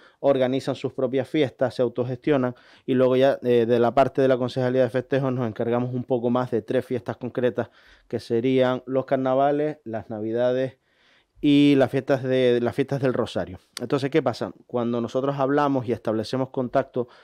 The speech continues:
con las asociaciones de vecinos, ese contacto continuo que tenemos, ellos nos trasladan las necesidades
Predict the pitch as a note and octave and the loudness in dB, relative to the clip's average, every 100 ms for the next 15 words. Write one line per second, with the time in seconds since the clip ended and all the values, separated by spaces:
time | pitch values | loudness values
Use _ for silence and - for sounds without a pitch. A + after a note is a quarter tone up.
0 | _ - A#2 G#2+ B2 A#2 C3+ C3 C3+ A#2+ | _ -4 -4 -2 -4 -2 -2 0 0 0
1 | D#3+ C#3 A#2 A#2 A#2 G#2 B2 - B2+ A2+ | 0 -2 -2 -6 -6 -4 -4 -2 -2 -2
2 | - - _ - B2+ A#2+ C3+ C3+ C3 B2 | -4 -20 _ -4 -2 0 2 2 2 2
3 | C3 C#3 C#3+ C#3+ C#3+ C#3+ C#3 C3 A#2+ B2 | 2 2 2 2 2 0 0 0 2 2
4 | C3+ C3 C3 A#2+ B2 C3+ C3+ B2+ A#2 | 2 0 -4 -8 -8 -2 2 4 2